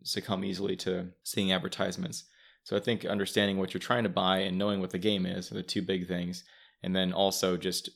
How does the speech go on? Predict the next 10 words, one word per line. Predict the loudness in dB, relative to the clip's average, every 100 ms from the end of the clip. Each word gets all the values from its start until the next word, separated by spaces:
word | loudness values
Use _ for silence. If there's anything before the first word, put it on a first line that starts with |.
| _
not | 0 2 2 0
starving | 4 4 4 -2
yourself | 0 0 0
to | -8
the |
point | -4 -2 -2
where |
anything | -2 -2 -4 -6 -6
looks | -6 -6
good. | -4 -6 -6